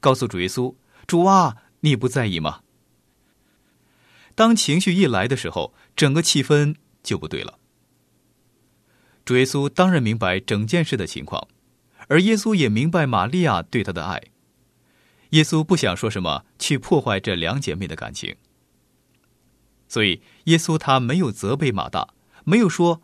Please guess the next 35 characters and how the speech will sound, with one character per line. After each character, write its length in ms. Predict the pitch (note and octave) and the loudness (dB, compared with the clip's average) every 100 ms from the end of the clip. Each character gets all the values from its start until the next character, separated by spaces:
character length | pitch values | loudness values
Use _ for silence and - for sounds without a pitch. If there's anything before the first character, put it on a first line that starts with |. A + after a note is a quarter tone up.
| _ | _
：“马 160 | C#3 C3+ | 0 2
大， 140 | F3 | 2
你 160 | B2+ F#2 | -2 -2
说 140 | B2 | -6
的 80 | G2 | -8
不 100 | - | -6
对。” 240 | B2 G#2 - _ _ _ _ _ | -6 -6 -10 _ _ _ _ _
因 120 | D3 | 2
为 160 | D#3 C3+ | 4 2
他 160 | - C3 | 0 0
也 100 | C3 | 0
体 200 | - G2 | -2 -2
谅 180 | G2 | -2
马 240 | F2+ F#2+ G#2 | 0 -2 0
大 160 | E3 B2 | 0 -2
为 120 | A2+ | -2
他 100 | G#2+ | -6
所 300 | - F2 C#2+ | -6 -8 -8
做 160 | - | -8
的 80 | F#2+ | -8
每 160 | D#2 C2 | -8 -10
一 20 | |
件 160 | - D2+ | -10 -12
事。 240 | - - _ _ _ _ _ _ _ _ _ _ _ _ _ _ _ | -12 -16 _ _ _ _ _ _ _ _ _ _ _ _ _ _ _
但 140 | - D#3+ | 0 2
是 100 | E3 | 4
耶 140 | G3 | 2
稣 200 | G3+ G3+ | 2 0
同 300 | - A2+ F3+ | -2 -2 -2
时 160 | - B2+ | 0 -2
欣 220 | - D#3 | 0 0
赏 180 | A#2 G2+ | 0 -2
玛 140 | D2+ | -4
利 120 | F#2 | -4
亚， 200 | A2 C2 | -6 -6